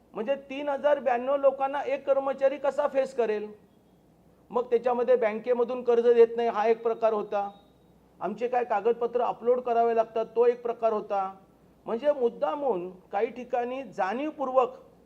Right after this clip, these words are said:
हे प्रकरण कसं अडचणीत आणलं जाईल, ते बघितलं जातं. मी मराठवाड्यातल्या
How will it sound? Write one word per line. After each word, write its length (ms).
हे 100
प्रकरण 540
कसं 320
अडचणीत 460
आणलं 240
जाईल, 280
ते 60
बघितलं 380
जातं. 260
मी 80
मराठवाड्यातल्या 920